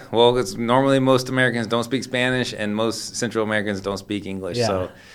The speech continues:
Speaker 1: there's a lot of that's changing, though. You know, little by little, both are starting to learn.
Speaker 2: Well, definitely here, the
Speaker 1: Ye-,
Speaker 2: amount of
Speaker 1: yeah,
Speaker 2: English being
Speaker 1: yes.
Speaker 2: spoken is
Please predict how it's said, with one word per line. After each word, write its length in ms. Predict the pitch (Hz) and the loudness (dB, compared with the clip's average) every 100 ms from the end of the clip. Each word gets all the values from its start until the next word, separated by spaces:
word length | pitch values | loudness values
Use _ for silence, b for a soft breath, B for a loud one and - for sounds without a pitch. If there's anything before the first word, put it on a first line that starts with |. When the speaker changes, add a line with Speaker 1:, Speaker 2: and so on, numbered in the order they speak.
| B B _ | B B _
Speaker 1:
there's 400 | 110 113 104 - | 2 4 2 -4
a 80 | 107 | 0
lot 140 | 113 | 4
of 60 | 135 | 4
that's 240 | 147 - | 4 0
changing, 400 | - 143 131 131 | -6 -2 -2 0
though. 380 | 127 127 127 117 - | 0 0 0 -4 -8
You 120 | 113 | -4
know, 140 | 104 101 | -2 0
little 180 | 107 110 | 0 0
by 100 | 113 | 2
little, 200 | 113 110 | 2 0
both 360 | 85 98 104 | 0 0 0
are 80 | 104 | -2
starting 340 | 101 - 95 98 | -2 -2 -2 -2
to 60 | |
learn. 400 | 98 101 104 104 104 | -4 -2 -2 -2 -4
Speaker 2:
Well, 100 | 117 | -4
definitely 500 | - 180 233 131 87 | 4 6 6 2 0
here, 300 | 123 170 131 | 4 4 4
the 60 | 110 | 2
Speaker 1:
Ye-, 40 | |
Speaker 2:
amount 260 | 107 135 127 | 2 2 4
of 100 | 113 | 6
Speaker 1:
yeah, 120 | 135 | 6
Speaker 2:
English 340 | 160 120 107 | 8 4 2
being 140 | - 135 | 2 6
Speaker 1:
yes. 160 | 117 - | 6 6
Speaker 2:
spoken 380 | 139 135 113 | 4 4 0
is 220 | 104 90 | -2 -4